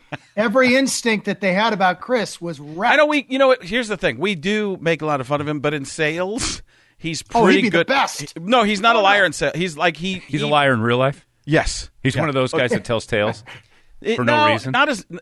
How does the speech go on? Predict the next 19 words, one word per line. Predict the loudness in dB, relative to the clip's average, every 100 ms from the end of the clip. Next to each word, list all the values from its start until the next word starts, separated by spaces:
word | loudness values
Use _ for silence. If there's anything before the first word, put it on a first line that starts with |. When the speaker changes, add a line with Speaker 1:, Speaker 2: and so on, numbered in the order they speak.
| _ _ _
Speaker 2:
not | 0 2 2
as | 0 -2
much | -2 -2
as | -6
my | -2 -2
wife. | 0 -4 -4 -6 -4
There, | -2 -2
there's | -4 -6
something | -4 -6 -6
in | -4
that | -4 -6
Vitale | -6 -2 0 0
blood. | -2 0 2 2
Speaker 3:
Really? | 2 4 4 0 2
Speaker 2:
Oh, |
you | 2 2
didn't | -2
know? | -4
I, | -4